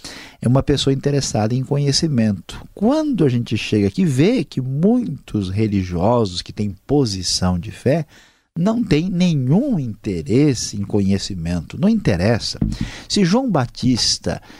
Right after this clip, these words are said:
ele é uma pessoa enviada de Deus ou não, nós não estamos nem preocupados direito com isso. A gente não tá, né? É a corrupção da religião. Na verdade, o que nos interessa é garantir a nossa posição. Se a gente responde isso, a gente vai ganhar tanto.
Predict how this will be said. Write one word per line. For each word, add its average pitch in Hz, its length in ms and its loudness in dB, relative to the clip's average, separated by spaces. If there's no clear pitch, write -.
ele 120 420 4
é 104 60 4
uma 95 140 0
pessoa 90 360 0
enviada 90 540 0
de 87 120 -2
Deus 85 420 0
ou 76 100 -4
não, 120 260 2
nós 151 220 2
não 156 80 2
estamos 135 220 2
nem 170 140 4
preocupados 95 1080 0
direito 90 440 0
com 80 160 -4
isso. 98 340 2
A - 40 0
gente 143 200 0
não 170 160 2
tá, 135 260 2
né? 135 300 2
É 117 60 2
a 135 80 0
corrupção 156 1120 2
da 104 120 2
religião. 92 520 0
Na 208 140 2
verdade, 139 520 0
o 147 40 -2
que 156 140 -2
nos 147 180 -2
interessa 147 680 0
é 139 160 -2
garantir 139 640 -2
a 160 60 -2
nossa 160 260 -2
posição. 151 640 -2
Se 156 100 -4
a - 20 0
gente 233 160 2
responde 110 540 0
isso, 101 180 -2
a 92 40 -4
gente 95 120 -4
vai 101 120 2
ganhar 104 280 2
tanto. - 380 -6